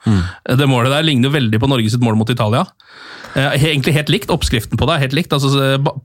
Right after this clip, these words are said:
Speaker 2: pasningene går på de samme stedene, eh, ender da opp med at Rashford, eh, ruller ballen til Bruno, som setter den så hardt opp i kry-, eller så høyt i krysset, at den skal ikke, den skal ikke, ikke gå inn, det skal ikke være sjans til å ta den. Dette skal være mål, for nå skal United vinne denne kampen.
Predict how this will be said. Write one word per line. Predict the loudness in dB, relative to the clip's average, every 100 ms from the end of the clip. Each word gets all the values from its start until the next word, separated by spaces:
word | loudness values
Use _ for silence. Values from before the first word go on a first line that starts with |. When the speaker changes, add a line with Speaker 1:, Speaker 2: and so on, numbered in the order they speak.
| -4
Speaker 2:
pasningene | -4 -2 0 2 0
går | 0 0
på | 0
de | 0
samme | 0 -2
stedene, | -2 -2 0 0
eh, | 0 0 0 0
ender | 0 2
da | 0 0
opp | -2 -4 0
med | 0 0
at | -2 -2
Rashford, | -2 0 -2 0 0
eh, | 2 2 2 0 -4 -18 -16 -2
ruller | 0 2
ballen | 2 0
til | 0
Bruno, | 2 2 2
som | 0
setter | -2 -2 -2
den | -2
så | 0 -4
hardt | -6 -12 -6 -4
opp | -2
i |
kry-, | -2 0
eller | 0
så | 0
høyt | 0 0 0
i | -2
krysset, | -2 0 0 0
at | 0
den | -2
skal | 0 -2 0
ikke, | -2 -2
den | -2
skal | -2 -4
ikke, | -4 -4
ikke | 0
gå | 0 2
inn, | 0
det | 0
skal | -2
ikke | -2
være | -2
sjans | -2 -2
til | -4
å | -2
ta | 0
den. | 2 0 -2 -6 -4
Dette | -2 0
skal | 0 2
være | 2
mål, | 0 0
for | 0
nå | 0
skal | 0 0
United | 0 0
vinne | 0 0
denne | 0
kampen. | 0 -2 -4